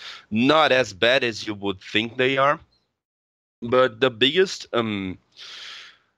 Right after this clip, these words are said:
the biggest thing that made people want to change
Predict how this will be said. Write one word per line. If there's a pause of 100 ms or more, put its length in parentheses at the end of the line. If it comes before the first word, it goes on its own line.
(280)
the
biggest
thing
that
made
people
want
to
change